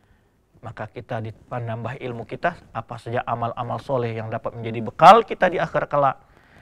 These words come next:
dan amal soleh yang diterima itu bagaimana syaratnya. Maka pada kesempatan ini kita telah bicara tentang sekilas tentang syarat amal soleh itu yang diterima Allah Subhanahu wa taala. Dan untuk bekal tentu adalah tadi adalah iman.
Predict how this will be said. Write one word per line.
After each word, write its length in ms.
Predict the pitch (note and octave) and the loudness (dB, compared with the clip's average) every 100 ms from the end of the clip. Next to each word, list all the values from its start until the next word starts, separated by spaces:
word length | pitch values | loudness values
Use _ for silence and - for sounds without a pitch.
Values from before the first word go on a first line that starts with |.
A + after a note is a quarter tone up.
| - | -16
dan 320 | - C3+ C3+ B2 | 2 4 4 2
amal 240 | C3 C3+ A#2+ | -4 -2 -4
soleh 320 | - A#2 B2+ | -4 -4 -2
yang 160 | B2 B2 | -4 -6
diterima 480 | A2+ B2 B2 B2 | -8 -8 -6 -6
itu 240 | A#2+ A#2+ A2 - | -8 -10 -12 -6
bagaimana 560 | C3+ C3+ B2+ A#2 A2+ | -4 -2 -4 -6 -8
syaratnya. 720 | A#2 - G#2+ A2 - - - - _ _ _ _ _ _ | -10 -10 -10 -10 -14 -20 -20 -20 _ _ _ _ _ _
Maka 240 | - C3 B2+ | -8 -6 -2
pada 240 | B2 B2 | -2 -4
kesempatan 480 | A#2+ B2 A#2 B2 B2 | -4 -6 -4 -4 -6
ini 80 | C#3 | -10
kita 240 | C3 B2 | -8 -6
telah 160 | B2 A2+ | -4 -6
bicara 400 | A2 - A#2 A2 | -6 -8 -8 -8
tentang 320 | A2 A2+ G#2+ | -12 -14 -14
sekilas 400 | - C3 C#3+ A#2+ | -14 -12 -8 -10
tentang 240 | - A2 G#2 | -10 -18 -16
syarat 400 | - F3 C#3 C#3 | -4 -2 -2 -6
amal 320 | C3 A#2+ A2+ | -8 -10 -12
soleh 240 | - A2+ G#2+ | -12 -12 -12
itu 160 | G#2 | -14
yang 160 | A#2+ A2+ | -16 -14
diterima 320 | - A2+ G#2+ | -16 -16 -14
Allah 240 | - A#2+ G#2+ | -14 -16 -16
Subhanahu 480 | - A2 G#2+ A2 | -16 -14 -14 -14
wa 80 | G#2+ | -16
taala. 400 | - F2+ B2+ C3+ C3+ _ _ - - - _ | -12 -8 -4 -4 -6 _ _ -20 -20 -20 _
Dan 160 | B2+ B2 | -8 -8
untuk 320 | D3 C3+ C3+ | -10 -10 -8
bekal 480 | C3 - D#3+ D3 C3 | -8 -4 2 4 2
tentu 240 | C3 A#2 | -2 -6
adalah 320 | C3 B2 A#2 A#2 | -6 -4 -6 -6
tadi 240 | A2 G#2+ | -8 -8
adalah 160 | G#2+ G#2+ | -8 -10
iman. 560 | C3+ A2 A2 A#2 A2 F#2+ | -10 -6 -4 -4 -4 -10